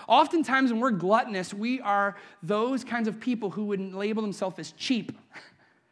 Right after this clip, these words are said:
We're not cheap. It's because we can't be generous because we're so locked into our own ways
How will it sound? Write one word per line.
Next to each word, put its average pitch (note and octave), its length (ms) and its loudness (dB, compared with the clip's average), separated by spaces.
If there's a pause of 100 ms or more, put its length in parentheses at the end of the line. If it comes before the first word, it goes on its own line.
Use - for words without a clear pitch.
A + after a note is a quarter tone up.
(540)
We're G#3+ 120 4
not D4 180 6 (500)
cheap. - 600 0
It's G#3+ 160 -4
because B3 520 -4
we A3+ 140 0
can't B3+ 340 -6
be G#3 140 -2
generous A3 580 0
because G#3+ 300 -2
we're G#3+ 160 -4
so C#4+ 880 -4 (560)
locked A#3+ 520 0
into A#3+ 380 -2
our G3 280 0
own B3 380 0
ways G#3+ 640 -4